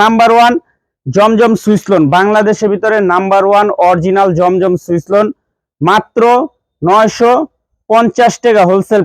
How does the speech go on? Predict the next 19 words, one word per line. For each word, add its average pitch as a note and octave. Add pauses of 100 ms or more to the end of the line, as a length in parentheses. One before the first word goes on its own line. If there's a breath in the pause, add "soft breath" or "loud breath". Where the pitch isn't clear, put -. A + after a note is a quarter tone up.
প্রাইস, E3 (220)
মাত্র G#3+ (260)
নয়শো G#3+ (140)
পঞ্চাশ A3
টাকা G3
হোলসেল F#3+
প্রাইস। A3+ (520 loud breath)
দয়া F#3+
করে G#3+ (100)
কেউ A3 (100)
দামাদামি G#3
করবেন G3+
না, G#3 (120)
যার F#3+
যত G#3 (100)
পিস G3+
লাগে G#3 (440)
শুধু F3+ (100)
স্ক্রিনশট G#3+